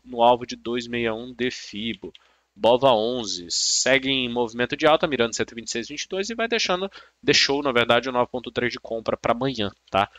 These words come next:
Sanepar Unity tá no alvo de vinte e sete quarenta e oito, pra quem tá posicionado faz uma parcial, coloca o stop no barra barra, pra cima mira vinte e nove com meia meia, lá no alvo de dois meia um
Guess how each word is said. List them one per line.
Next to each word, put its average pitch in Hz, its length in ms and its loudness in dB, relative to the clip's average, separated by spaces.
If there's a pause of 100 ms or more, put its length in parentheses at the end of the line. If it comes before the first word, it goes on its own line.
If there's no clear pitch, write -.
(200)
Sanepar 127 920 2 (160)
Unity 226 420 -4 (240)
tá 165 120 4
no 180 140 4
alvo 160 220 6
de 160 60 -12
vinte 160 200 -4
e - 40 -2
sete 147 180 2
quarenta 139 300 -4
e - 20 0
oito, 151 160 0
pra 143 120 2
quem 131 160 -2
tá 127 120 2
posicionado 123 720 2
faz 123 220 0
uma 123 140 0
parcial, 123 600 4
coloca 117 300 0
o - 20 -8
stop - 280 -6
no 120 40 -10
barra 110 240 4
barra, 139 280 6
pra 170 180 2
cima 156 260 -4
mira 156 220 0
vinte 147 220 -12
e 139 40 -12
nove 131 160 2
com - 120 -10
meia 135 180 0
meia, 120 320 4 (320)
lá 107 140 4
no 117 120 -2
alvo 113 220 4
de 113 80 -10
dois 110 300 -8
meia 107 280 0
um 101 300 -12